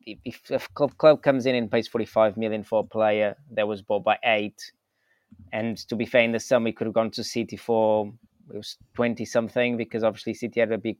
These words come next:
part to buy him back. So I, I think it ends up being a good deal. The part of Mac-, Marcus Edwards, to be honest with you, I have, need to read a bit more, because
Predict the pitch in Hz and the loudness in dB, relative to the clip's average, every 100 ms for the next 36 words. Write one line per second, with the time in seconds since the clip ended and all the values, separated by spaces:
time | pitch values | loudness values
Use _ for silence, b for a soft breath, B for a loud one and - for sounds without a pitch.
0 | _ 113 110 101 - _ _ _ - 113 | _ 4 4 2 -10 _ _ _ -12 -2
1 | 117 117 113 120 131 131 - _ b b | 0 0 4 6 6 4 -12 _ b b
2 | b b - 127 123 - 127 151 151 139 | b b 0 4 4 4 2 2 4 4
3 | 120 139 131 120 110 139 143 139 - 135 | 4 0 2 0 2 4 6 4 0 2
4 | - 147 143 139 143 135 - 139 135 135 | 10 10 10 4 2 0 0 2 2 2
5 | 120 135 131 131 117 127 131 123 - 120 | 6 6 4 -4 -2 2 2 2 -2 -4
6 | - 131 131 123 120 - 127 120 127 127 | 0 2 6 8 6 4 -6 -6 -4 -4
7 | 123 120 135 113 123 123 127 127 120 120 | -4 -2 0 0 -2 0 2 0 0 -2
8 | 104 | -2